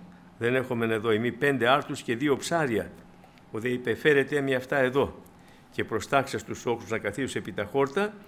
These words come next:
και λαβών τους πέντε άρτους και τα δύο ψάρια, αναβλέψας εις τον ουρανόν ευλόγησε,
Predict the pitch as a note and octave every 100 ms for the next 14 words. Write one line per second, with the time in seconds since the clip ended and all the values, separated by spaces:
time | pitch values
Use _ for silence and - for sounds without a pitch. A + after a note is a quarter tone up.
0 | - - - G#2+ G2 A#2+ A#2 A2 - C#3
1 | C3+ A2 B2+ A#2+ A2 - G#2+ G2+ A#2 C3
2 | - - C3+ D#3 D3 G#2 F#2 B2+ B2 A2
3 | - - G#2 F#2+ G#2 B2+ A#2 G2+ D3 A#2
4 | G2 - F3+